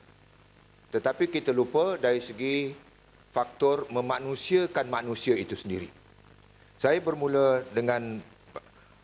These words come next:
eh, bahagian pengurusan, Datuk Pengurusi, kosong satu, eh, sepuluh ribu atau kosong sepuluh ribu. Yang ingin saya utarakan di sini ialah ma-, mahu membangunkan,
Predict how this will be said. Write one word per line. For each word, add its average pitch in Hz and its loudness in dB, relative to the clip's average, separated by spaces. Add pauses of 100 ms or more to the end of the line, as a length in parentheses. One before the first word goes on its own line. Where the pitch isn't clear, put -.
(200)
eh, - -6
bahagian 107 0
pengurusan, 123 0 (480)
Datuk 107 0
Pengurusi, 139 0
kosong 110 0
satu, 117 0 (560)
eh, 90 -4
sepuluh 110 0
ribu 123 0
atau 92 -2
kosong 113 -2
sepuluh 107 0
ribu. 104 4 (1400)
Yang 131 0
ingin 170 -2
saya 151 0
utarakan 135 -2
di 120 -2
sini 156 0
ialah 135 2 (160)
ma-, 117 2
mahu 117 0
membangunkan, 123 -2